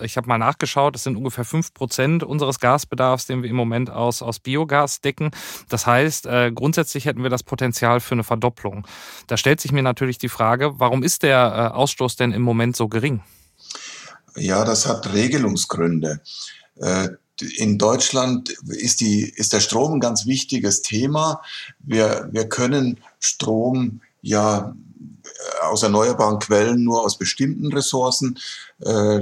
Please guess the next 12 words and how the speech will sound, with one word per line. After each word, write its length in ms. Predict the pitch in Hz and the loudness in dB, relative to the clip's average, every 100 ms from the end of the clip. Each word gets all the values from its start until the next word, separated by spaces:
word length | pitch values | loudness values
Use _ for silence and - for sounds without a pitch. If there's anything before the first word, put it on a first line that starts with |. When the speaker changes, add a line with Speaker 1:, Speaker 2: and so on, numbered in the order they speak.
| 95 - | -2 -4
Speaker 2:
gewinnen. 600 | 101 113 131 165 165 160 - - _ _ _ _ - | 0 2 2 2 -2 -6 -20 -20 _ _ _ _ -6
Und, 500 | - 113 113 104 - - | 2 4 4 0 -2 2
ähm, 500 | 104 101 101 101 104 | 4 4 4 0 0
als 240 | - 104 107 | 0 2 2
man 180 | 98 92 | 0 2
beispielsweise 720 | 107 - - - 107 101 104 | 0 0 -4 -2 0 0 0
das 160 | 101 | 0
Erneuerbare 580 | 98 98 107 107 98 98 | 0 0 0 0 -2 -2
Energiengesetz 1000 | - 92 87 101 135 147 165 - 131 - | -2 -2 -4 -4 -4 -2 -2 -2 -2 -2
im 100 | 117 | 0
Jahr 160 | 113 107 | 0 0
zweitausend 800 | - 101 104 101 110 117 120 | 0 -2 -2 -2 0 0 -2